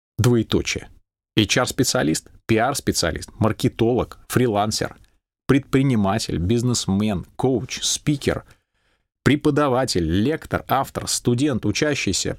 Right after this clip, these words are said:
представитель креативного класса. Вы поставили где-нибудь галочку? Двигаемся дальше. Эта книга принесет мне пользу, потому что я,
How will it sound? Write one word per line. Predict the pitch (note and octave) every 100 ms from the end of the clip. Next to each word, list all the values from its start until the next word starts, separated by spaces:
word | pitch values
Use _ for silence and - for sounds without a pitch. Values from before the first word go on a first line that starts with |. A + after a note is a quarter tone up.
| -
представитель | C3+ C3+ - C3 D3+ C3+
креативного | - A#2+ B2 C3+ C3 B2+
класса. | B2 B2+ G#2+ - - - - - - -
Вы | G#2 G2+ F2+ - -
поставили | F#2+ - E3 B2+
где-нибудь | E2+ D#2+ E2 D#2+
галочку? | E2+ B2 - - - - - - - - - _ _
Двигаемся | G#2 B2 G#2 F#2+ -
дальше. | F2+ D2+ - - - - - - - _ _ _ _ _ -
Эта | D#3+ D#3+
книга | - E3+ D#3+
принесет | D3+ B2+ B2+ E3 D3
мне | C3
пользу, | A#2 D#3+ D#3 C#3+
потому | B2 A#2 A2+ C#3+
что | - C3+
я, | A#2 G#2+ C#2